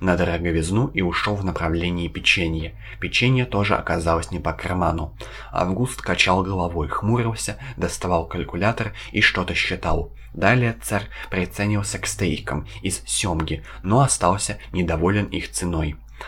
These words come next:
Купец предстал пред его светлые очи. С бороды скатывались прозрачные капли, мокрые веки дергались.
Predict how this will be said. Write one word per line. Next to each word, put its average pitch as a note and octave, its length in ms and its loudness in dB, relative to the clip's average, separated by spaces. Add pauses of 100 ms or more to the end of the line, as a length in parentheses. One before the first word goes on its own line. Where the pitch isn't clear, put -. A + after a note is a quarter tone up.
(120)
Купец - 440 2 (300)
предстал G2+ 640 -2 (400)
пред G2 360 0
его F2+ 360 0
светлые E2+ 600 0
очи. - 480 0 (120)
С E2+ 120 -4
бороды E2 440 2
скатывались F2+ 640 -2
прозрачные E2+ 720 0
капли, D#2 600 -2
мокрые E2 440 0
веки G2+ 400 -2
дергались. D#2 720 0